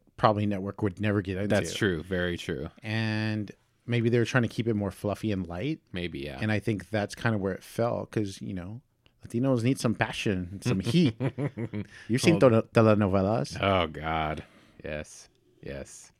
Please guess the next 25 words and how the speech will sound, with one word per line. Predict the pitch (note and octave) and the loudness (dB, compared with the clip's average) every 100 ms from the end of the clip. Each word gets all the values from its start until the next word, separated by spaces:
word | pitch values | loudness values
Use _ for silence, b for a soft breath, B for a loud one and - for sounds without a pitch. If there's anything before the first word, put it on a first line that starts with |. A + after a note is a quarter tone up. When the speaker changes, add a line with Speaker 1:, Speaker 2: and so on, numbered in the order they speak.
| _ _ b b b b b b b b b _ | _ _ b b b b b b b b b _
Speaker 2:
Uh, | F2+ E2 B B _ - | -6 -6 B B _ -6
yeah. | - B2 - | 0 0 2
Speaker 1:
<laughs> | B2 - - G2 - b b b b b b - | 0 0 -6 -10 -12 b b b b b b 2
But | B2+ | 6
yeah, | A#2+ G2 | 8 6
totally. | G2 D3 B2+ G#2 | 4 6 6 6
Y'all, | G#2+ B2 C3 A#2+ | 4 6 6 4
y'all | C3 | 4
should | - | 6
check | - C#3 | 6 6
it | A2+ | 6
out | E2+ - _ | 2 -6 _
because | - A2 G#2+ G2 F#2+ F#2+ - _ - | -6 0 2 0 -2 -6 -12 _ -6
it's | B2 - | -4 0
a | |
really | A#2+ G2 G2 | 2 2 0
good | G2 | -6
show. | - - - - | -10 -10 -12 -4
Speaker 2:
Mm-hmm. | B2 A2+ G#2 A2 | 0 2 2 0
Mm-hmm. | C3 - - | -2 -6 -6
Speaker 1:
And, | F#2 F2 F#2+ G#2 | -4 -4 -8 -6
and | G#2 | -2
Rita | G#2 A2+ | 2 2
Moreno | A2+ B2+ A#2 F#2+ F#2+ F#2+ | 4 4 4 2 0 -2
is, | F#2+ F2 | -6 -10